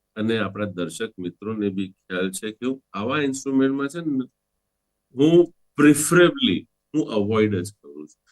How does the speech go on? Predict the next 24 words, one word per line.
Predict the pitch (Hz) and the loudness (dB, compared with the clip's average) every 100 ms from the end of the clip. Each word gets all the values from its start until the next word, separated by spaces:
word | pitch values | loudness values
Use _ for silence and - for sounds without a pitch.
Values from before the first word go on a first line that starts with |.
| _ | _
એવું | 117 147 | 0 2
નથી | 151 151 175 | 2 2 0
કે | 175 | 2
હવે | 131 143 | 4 4
આ | 127 | 4
થઈ | 131 - 107 135 | 0 0 2 4
ગયું | 135 139 | 6 4
છે | 135 | 2
એટલે | 135 113 - 135 | -2 -4 0 4
મેં | 131 127 | 4 4
આ | 117 | 2
કીધું | - 98 92 92 | -4 -12 -8 -10
છે. | - 123 - _ _ _ _ - | -10 -12 -14 _ _ _ _ 0
હું | 180 | 4
normally | 180 160 160 175 180 190 196 - _ _ _ | 4 2 2 0 0 0 -2 -8 _ _ _
એટલે | 151 147 170 185 | 0 0 2 4
જ | 165 | 6
હું | 175 180 185 180 165 - | 8 8 8 4 -2 0
preferably | 151 143 156 170 160 165 175 | 0 0 -2 -4 -4 2 4
I | 165 151 | 4 2
go | 131 160 156 | 0 2 2
with, | 165 165 _ - | 0 -4 _ -8
uh, | 165 160 - _ 120 127 123 123 123 | -2 -2 -4 _ 2 2 4 6 8
Nifty | 131 131 - 160 | 8 4 0 0